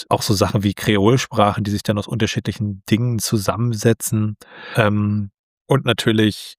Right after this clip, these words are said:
äh, ja, so, so, so Weltsprachen in Anführungszeichen wie Esperanto.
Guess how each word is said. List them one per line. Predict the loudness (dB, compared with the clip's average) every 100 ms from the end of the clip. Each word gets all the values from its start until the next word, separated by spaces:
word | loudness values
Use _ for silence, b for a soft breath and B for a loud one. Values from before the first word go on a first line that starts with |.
| -2
äh, | 2 4 2
ja, | 2 2 0 -2
so, | -4
so, | -6 -4 -4 -4
so | -4 -4 -4 -6 -8
Weltsprachen | 0 2 2 -4 -4 0 2 0 -2
in |
Anführungszeichen | -4 -4 -4 -4 -2 -2 -2 -2
wie | -4
Esperanto. | -4 -2 -2 -2 -4 0 2 2